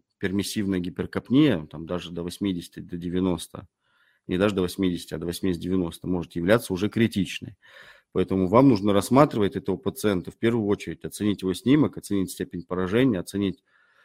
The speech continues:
от чего зависит этот самый шунт. И всё-таки, э, я глубоко убеждён, что это претендент на рассматривание на экмо.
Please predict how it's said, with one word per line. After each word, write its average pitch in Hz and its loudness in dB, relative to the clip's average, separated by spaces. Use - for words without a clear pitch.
от 104 0
чего 143 8
зависит 113 2
этот 98 -4
самый 110 4
шунт. 165 2
И 98 -2
всё-таки, 139 2
э, 87 -8
я 92 -2
глубоко 101 -2
убеждён, 98 0
что - -8
это - -12
претендент 98 -4
на 92 -4
рассматривание 87 -4
на 87 -2
экмо. 76 -8